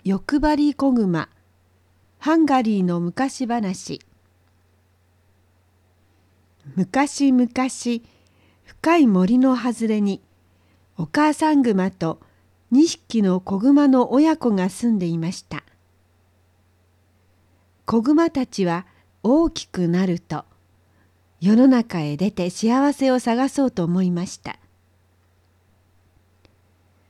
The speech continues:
それを知ったお母さんは子供たちに言いました。「どんなことがあっても、喧嘩をしてはいけませんよ。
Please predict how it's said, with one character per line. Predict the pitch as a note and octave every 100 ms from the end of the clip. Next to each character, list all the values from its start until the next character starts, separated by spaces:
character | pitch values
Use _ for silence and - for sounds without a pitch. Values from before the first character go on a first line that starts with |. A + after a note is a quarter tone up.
| _
そ | - G#3+
れ | A3+ D4
を | C#4+
知 | -
っ | -
た | C4
お | B3+
母 | - D4+ C4
さ | G#3+
ん | E3 D#3
は | D#3+ _ _ _ _ -
子 | F3
供 | A3+ B3+ C#4+
た | B3
ち | - F3
に | D#3 E3+
言 | A3
い |
ま | A3+ B3
し | -
た。 | - - _ _ _ _ _ _ _ _ _ _ _ _ _ _ _ _ _ _ _ _ _ -
「ど | A#3+ A#3+
ん | G#3+
な | G3 G3
こ | G3+
と | G#3 F#3+
が | F#3
あ | B3
っ |
て | _ - G3
も、 | F3 - _ _ _ _ _ _ _ _
喧 | D#4 D#4
嘩 | D4 D#4
を | D#4
し | D4+
て | E4+
は | C#4+
い | A#3+
け | C4
ま | B3 B3+
せ | C4
ん | B3 A3+
よ。 | B3 G#4+